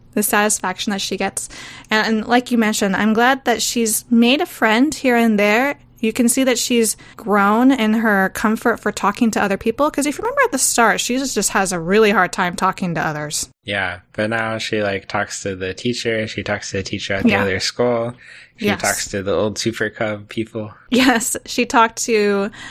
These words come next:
Speaker 1: their, uh, class representative after the school festival, right?
Speaker 2: That's
Speaker 1: During
Speaker 2: right.
Speaker 1: and after.
Speaker 2: Yeah.
Speaker 1: So I think she's coming out of her shell, but it's not, like, that unrealistic popularity that you said that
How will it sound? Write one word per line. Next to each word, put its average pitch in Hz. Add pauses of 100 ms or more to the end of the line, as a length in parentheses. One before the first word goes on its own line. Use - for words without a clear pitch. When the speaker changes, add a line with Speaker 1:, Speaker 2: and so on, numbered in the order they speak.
(220)
Speaker 1:
their, 190
uh, 175
class 214
representative 185
after 180
the 175
school -
festival, 180
right? 170
Speaker 2:
That's 196
Speaker 1:
During 190
Speaker 2:
right. 180
Speaker 1:
and 170
after. 170
Speaker 2:
Yeah. 196 (120)
Speaker 1:
So -
I 214
think 233
she's -
coming 294
out 302
of 277
her 262
shell, 262 (420)
but 226
it's 220
not, 247
like, 240
that 233
unrealistic 233
popularity 214
that 220
you 220
said 226
that 196